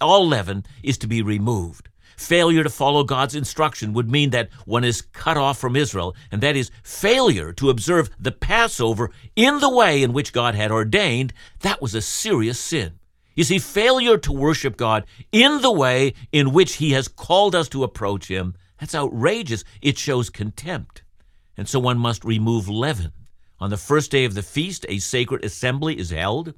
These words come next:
No one's permitted to work during Passover. And let's get back to this matter of being cut off. I mean, what practically did it mean? Well, the answer must mean that those who refused to worship in the way in which God had set out, they were removed from citizenship in Israel.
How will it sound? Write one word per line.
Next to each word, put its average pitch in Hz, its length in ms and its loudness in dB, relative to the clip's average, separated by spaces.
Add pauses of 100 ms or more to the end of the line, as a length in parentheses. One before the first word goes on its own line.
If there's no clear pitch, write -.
(280)
No 113 160 2
one's 117 180 0
permitted 113 440 0
to - 80 -4
work 107 360 -4
during 98 280 -6
Passover. 127 760 -6 (500)
And - 180 2
let's 202 140 0
get 165 180 0
back 135 300 -2 (100)
to 135 100 -2
this 127 220 -2
matter 110 240 -2
of 95 100 -4
being 95 220 -4
cut 92 240 -6
off. 123 460 -6
I 160 80 -8
mean, 110 120 -2
what 127 200 -2
practically 110 460 -4
did 87 140 -6
it 80 100 -12
mean? 104 340 -6 (500)
Well, 147 100 4
the 135 160 6
answer 175 300 0
must 139 320 -2
mean 107 180 -2
that 101 140 -4
those 127 240 -2
who 113 100 -2
refused 117 440 -4
to 113 80 -2
worship 123 440 -4 (220)
in 160 140 2
the 202 100 6
way 139 160 2
in 123 80 -2
which 120 220 -4
God 95 200 -2
had 85 120 -6
set 87 220 -6
out, 160 300 -2 (220)
they 127 180 0
were 110 120 -2
removed 110 400 -2
from 98 200 -6
citizenship 98 800 -10
in 80 80 -6
Israel. - 460 -12